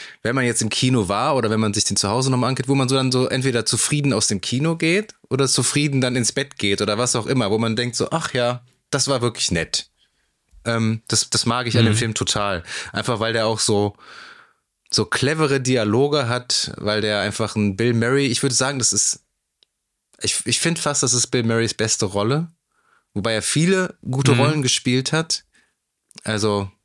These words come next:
Speaker 1: also Lost in Translation ist sehr überragend, in Ghostbusters. Also man hat halt bei Bill Murray tatsächlich häufig das Gefühl, dass er sich nur selber spielt, ne? Ähm,
Speaker 2: Mhm.
Speaker 1: wenn du den, äh, so richtig frei drehen lässt, improvisieren lässt, so, dann kommt das Beste bei rum.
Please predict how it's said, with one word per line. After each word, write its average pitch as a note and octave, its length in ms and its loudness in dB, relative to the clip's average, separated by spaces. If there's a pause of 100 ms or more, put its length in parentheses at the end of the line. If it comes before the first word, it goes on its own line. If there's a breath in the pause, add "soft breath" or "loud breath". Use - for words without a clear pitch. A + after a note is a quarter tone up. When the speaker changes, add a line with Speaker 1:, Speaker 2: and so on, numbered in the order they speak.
(520)
Speaker 1:
also F#2+ 180 -2
Lost A2+ 220 0
in A2+ 100 2
Translation G#2+ 1040 0
ist F2 180 -4
sehr A2 120 2
überragend, G#2 720 0
in F#2 160 0
Ghostbusters. G#2+ 920 0
Also G2 340 0 (1040 loud breath)
man A#2+ 140 0
hat E3 160 -4
halt D3+ 240 0
bei A#2+ 160 0
Bill B2 140 2
Murray C3 240 2
tatsächlich A#2+ 500 0
häufig A#2+ 260 0
das - 160 0
Gefühl, A#2 260 0
dass G#2+ 120 0
er G#2 100 2
sich G2+ 180 0
nur G#2 120 2
selber A2 340 0
spielt, E2+ 520 -2
ne? G#2+ 260 -2 (100)
Ähm, G2 380 0 (420)
Speaker 2:
Mhm. A#2 200 4
Speaker 1:
wenn A2 100 4
du G#2+ 60 2
den, G#2 320 2
äh, G2 180 0
so G2 240 2
richtig - 340 0
frei A#2 360 0
drehen G#2 320 0
lässt, G#2 280 0
improvisieren G#2+ 640 0
lässt, F#2+ 220 0
so, G#2+ 100 2
dann G2+ 140 -4
kommt A2+ 200 -2
das - 120 0
Beste G#2+ 340 -2
bei F#2+ 140 0
rum. G#2 340 0